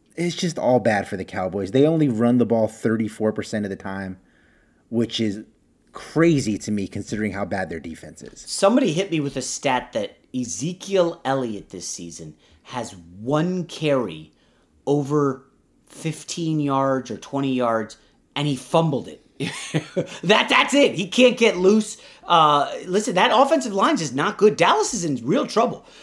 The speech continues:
Speaker 2: All right, Rob G, I quickly wanna pivot. And, uh, we did this last week, and I need to go back and look and see how we did. But first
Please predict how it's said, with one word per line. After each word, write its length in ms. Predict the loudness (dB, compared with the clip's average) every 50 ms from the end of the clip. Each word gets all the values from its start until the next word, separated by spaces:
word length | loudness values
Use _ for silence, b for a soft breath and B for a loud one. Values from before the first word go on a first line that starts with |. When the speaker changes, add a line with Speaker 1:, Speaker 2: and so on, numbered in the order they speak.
| B B
Speaker 2:
All 80 | 2
right, 140 | 2 4 6
Rob 220 | 6 4 4 4
G, 120 | 4 4 4
I 60 | 2
quickly 320 | 4 2 0 2 2 0
wanna 200 | 2 2 2 0
pivot. 420 | 0 0 -2 0 0 0 -4 -4 b b b b b b b b -4
And, 360 | -2 0 2 2 2 0 -2 0
uh, 120 | -2 -2 0
we 100 | -2 2
did 180 | 2 4 4 4
this 160 | 2 2 4
last 300 | 4 4 4 2 -2 -4
week, 260 | -6 -6 -8 -10 -6 -2
and 100 | 0 0
I 80 | 2
need 220 | 2 2 0 -2 -4
to 80 | -8
go 280 | -8 -2 4 4 4 6
back 400 | 6 4 4 4 2 -2 -8 -10 -6
and 220 | -4 -4 -4 -4
look 300 | -2 0 0 0 0 -2
and 140 | -6 -6 -4
see 180 | -4 -2 -2 0
how 160 | 0 0 0
we 160 | 0 -2 -6
did. 260 | -2 -4 -4 -4 -2 -4
But 180 | -4 -4 b b b b b b
first 640 | b -18 -16 -12 2 4 4 4 4 2 -4 -10 -14